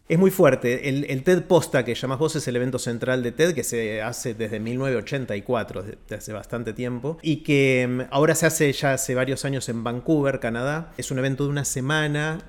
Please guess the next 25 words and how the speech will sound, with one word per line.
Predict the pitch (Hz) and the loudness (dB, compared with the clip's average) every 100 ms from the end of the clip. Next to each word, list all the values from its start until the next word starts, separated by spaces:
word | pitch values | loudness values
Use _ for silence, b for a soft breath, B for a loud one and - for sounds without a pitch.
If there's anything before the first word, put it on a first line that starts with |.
| 208 | -12
son | - 123 117 | -10 -8 -4
cuatro | 139 143 | -2 0
o | 131 | -2
cinco | 139 135 127 | -4 -2 0
días | 135 143 143 143 - | 2 2 0 -2 -6
en | 135 | -8
las | 117 | -10
cuales | - 135 135 131 - - | -4 0 0 -2 -6 -8
hay | - 117 113 | -8 -6 -6
mil | 123 147 170 | -2 0 0
quinientas | 160 135 135 143 117 | 0 0 0 -2 -2
personas | 123 - 139 139 - | -4 -2 -2 -4 -4
que | 120 | -6
conviven | - 117 113 120 151 151 123 113 | -2 -2 -2 -2 0 2 2 2
ahí, | 113 117 131 156 | 0 0 -2 -2
y | 131 | -4
esas | 127 135 | -4 -2
mil | 156 | -4
quinientas | 160 156 156 | -4 -4 -4
personas | 147 143 160 165 147 | -4 -4 -2 -2 -4
están | - 139 135 | -4 -2 0
muy | 139 156 165 | 0 2 0
curadas, | 160 143 139 135 113 104 | -2 -2 0 0 0 -2
muy | 127 139 | -4 -2
elegidas, | 123 117 - 131 123 156 | -2 -4 -4 -2 -2 -4